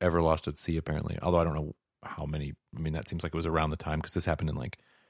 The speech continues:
sixty-one, sixty, something like that. So, or sixty-three. But so then the other one, I thought that was just way more interesting, that it's like, not only do they not know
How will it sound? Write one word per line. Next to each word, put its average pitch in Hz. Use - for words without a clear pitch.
sixty-one, 113
sixty, -
something 127
like 101
that. 95
So, 107
or 95
sixty-three. 98
But 113
so 113
then 107
the 98
other 143
one, 95
I 107
thought 135
that 131
was 104
just 92
way 101
more 92
interesting, 95
that 80
it's 85
like, 82
not 98
only 117
do 110
they 98
not 95
know 87